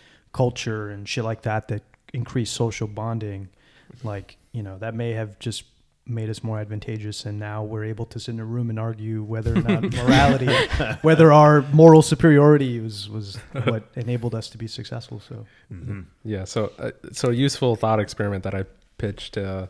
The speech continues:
Speaker 1: Yeah.
Speaker 3: Irene when we were talking about this is, like, a, a asshole robot, <laughs> right? And so,
Speaker 1: Okay.
Speaker 3: so it's like, theoretically, it's,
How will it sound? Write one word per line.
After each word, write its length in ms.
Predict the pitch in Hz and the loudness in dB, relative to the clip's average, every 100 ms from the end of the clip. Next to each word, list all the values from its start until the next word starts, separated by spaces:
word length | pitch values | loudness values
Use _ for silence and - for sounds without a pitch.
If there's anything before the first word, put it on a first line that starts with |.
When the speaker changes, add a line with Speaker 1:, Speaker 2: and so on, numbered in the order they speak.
| - | -14
Speaker 1:
Yeah. 220 | 113 101 - | -18 -16 -8
Speaker 3:
Irene 400 | 98 101 104 101 | -6 -4 -4 -4
when 140 | 95 | -6
we 120 | 98 | -8
were 60 | 98 | -8
talking 420 | 98 107 95 101 | -8 -8 -8 -8
about 240 | 95 92 - | -8 -10 -8
this 260 | 98 - | -10 -10
is, 200 | 92 98 | -12 -10
like, 300 | 98 95 - | -10 -10 -10
a, 260 | 98 95 92 _ _ _ _ _ - | -8 -8 -10 _ _ _ _ _ -12
a 300 | 104 95 - | -8 -8 -6
asshole 440 | 123 117 - 113 | -4 -2 -2 -4
robot, 460 | 101 101 95 85 85 - - - - | -2 -4 -6 -8 -10 -10 -8 -6 -6
<laughs> 220 | - - | -6 -2
right? 240 | 143 120 | 2 2
And 140 | 123 117 | 0 -2
so, 180 | 147 117 | 2 2
Speaker 1:
Okay. 120 | 127 - - | 0 -8 -10
Speaker 3:
so 160 | - 135 | 0 0
it's 120 | 127 | 2
like, 200 | 131 123 - - | -2 -2 -14 -20
theoretically, 720 | - 156 151 139 143 131 117 | -2 2 4 4 2 0 -2
it's, 140 | 113 | -2